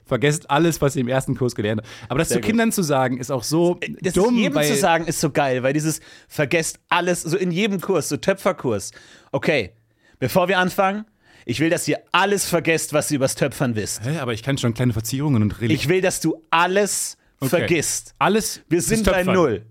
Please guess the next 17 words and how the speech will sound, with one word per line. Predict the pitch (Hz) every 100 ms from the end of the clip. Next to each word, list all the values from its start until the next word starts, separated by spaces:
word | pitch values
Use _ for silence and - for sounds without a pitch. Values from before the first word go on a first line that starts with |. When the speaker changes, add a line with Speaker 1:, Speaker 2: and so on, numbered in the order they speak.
| _ _ _ _ -
Speaker 2:
Wir | 160
sind | 165 180
bei | 170
null. | 156 113 - _ _ _ _ -
Speaker 1:
Okay. | 123 113 90
Speaker 2:
Okay? | 127 139 180 226 - _ _ _ _ _ -
Also. | 147 156 117 113 -
Speaker 1:
Nee, | 143 151 160 156 156
nee, | 156 123 -
und | 165
dann | 147
so | 170 135 -
Speaker 2:
<laughs> | -
Speaker 1:
draufhauen. | 156 147 151 127 110 107 -
Nee, | 160 180 180 175 170
nee, | 185 160 139 117 151
nee, | 151 165 180 185 170 156 147 147 151 147